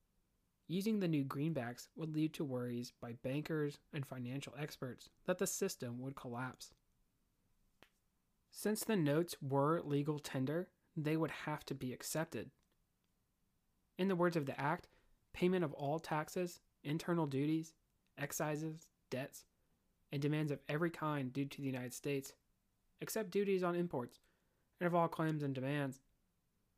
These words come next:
and shall also be lawful money and legal tender and payment of all debt,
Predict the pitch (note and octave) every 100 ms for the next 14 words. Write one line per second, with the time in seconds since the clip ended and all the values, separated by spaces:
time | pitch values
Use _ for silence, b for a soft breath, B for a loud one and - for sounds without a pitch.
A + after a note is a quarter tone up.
0 | _ _ _ E3 D#3+ - D3+ D3+ D#3 F3+
1 | D3 C#3+ C#3 D3 - C3 C#3+ D3+ B2 -
2 | _ _ _ _ D#3 D#3+ F3 D3+ - D#3+
3 | D#3 C#3 C3 D#3+ D#3 C#3 B2 E3 E3+ B2